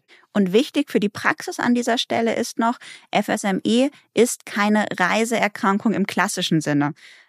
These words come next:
Es reicht wirklich, regelmäßig in einem Risikogebiet draußen aktiv zu sein, beruflich oder privater Natur. Das heißt, das betrifft also nicht nur Förster und Landwirte,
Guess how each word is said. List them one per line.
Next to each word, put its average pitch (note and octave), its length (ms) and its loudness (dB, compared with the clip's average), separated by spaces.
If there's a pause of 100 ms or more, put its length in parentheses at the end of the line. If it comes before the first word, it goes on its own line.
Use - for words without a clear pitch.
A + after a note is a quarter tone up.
(140)
Es G#3+ 200 -2
reicht A#3+ 320 0
wirklich, B3 360 0
regelmäßig B3+ 800 2
in G#3+ 140 2
einem G3+ 240 2
Risikogebiet G#3 1120 -2
draußen F#3+ 440 0
aktiv - 500 -2
zu C#4 180 -2
sein, B3+ 360 2 (280)
beruflich B3+ 500 2
oder F3 180 2
privater A3 500 0
Natur. B3+ 460 0 (240)
Das - 240 -6
heißt, G#3+ 400 -2 (220)
das - 160 -2
betrifft - 360 -2
also G3 240 2
nicht A3+ 300 2
nur A3+ 140 2
Förster A3 520 -2
und F#3 120 0
Landwirte, C4+ 680 -2